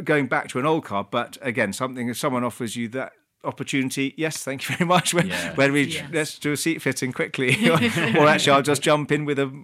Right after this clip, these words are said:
Speaker 1: with a pillow behind <laughs> underneath.
Speaker 2: Yeah.
Speaker 1: No, it's sort of, um, one of the, that Matra must, the M S eighty must be one of the best
Speaker 2: Mm-hmm.
Speaker 1: handling,
Speaker 3: Hmm.
Speaker 1: immediate or hand, feeling cars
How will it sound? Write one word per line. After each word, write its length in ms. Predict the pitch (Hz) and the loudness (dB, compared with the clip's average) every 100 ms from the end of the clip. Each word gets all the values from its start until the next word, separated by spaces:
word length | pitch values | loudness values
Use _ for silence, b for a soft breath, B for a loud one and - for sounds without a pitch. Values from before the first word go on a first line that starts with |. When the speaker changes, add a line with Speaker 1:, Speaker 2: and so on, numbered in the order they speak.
| - | -4
Speaker 1:
with 160 | 147 | -2
a 100 | 139 120 - | -2 -2 2
pillow 260 | 190 151 | 4 4
behind 400 | 113 117 139 143 | 2 0 2 2
<laughs> 40 | 190 | 4
underneath. 720 | 160 196 202 190 254 151 139 | 4 6 6 6 4 2 0
Speaker 2:
Yeah. 360 | 220 - - | -2 -8 -8
Speaker 1:
No, 180 | 175 135 | 2 4
it's 140 | 131 127 | 4 0
sort 120 | 135 | -2
of, 160 | 117 - B B B | -2 -6 B B B
um, 520 | 127 123 120 120 - _ - _ - | 0 2 0 -4 -8 _ -20 _ -14
one 340 | 139 170 185 | -4 -2 0
of 140 | 139 | -2
the, 100 | 147 - _ | -8 -18 _
that 240 | 143 160 | -8 -6
Matra 340 | 160 151 - 117 | -6 -10 -8 -6
must, 340 | 123 120 - | -4 -4 -6
the 100 | 123 | -6
M 100 | 113 | -6
S 100 | 110 | -4
eighty 320 | 113 107 - 143 | -4 -6 -8 -8
must 240 | 131 113 | -6 -6
be 60 | 123 | -6
one 200 | 123 120 | -2 -2
of 100 | 107 | -4
the 60 | 107 | -6
best 560 | 104 101 - - - - | -4 -6 -6 -18 -20 -20
Speaker 2:
Mm-hmm. 180 | 87 87 | -18 -16
Speaker 1:
handling, 760 | 82 151 147 139 107 101 95 190 | -6 0 2 0 -2 -6 -6 -8
Speaker 3:
Hmm. 240 | 175 156 147 B 165 | -8 -10 -14 B -4
Speaker 1:
immediate 400 | 175 202 180 180 | 2 2 2 0
or 160 | 151 | 0
hand, 260 | 139 175 - | 0 -4 -6
feeling 540 | - 202 185 139 101 98 | -10 -6 -4 -2 -4 -8
cars 480 | 90 80 82 - | -10 -12 -14 -20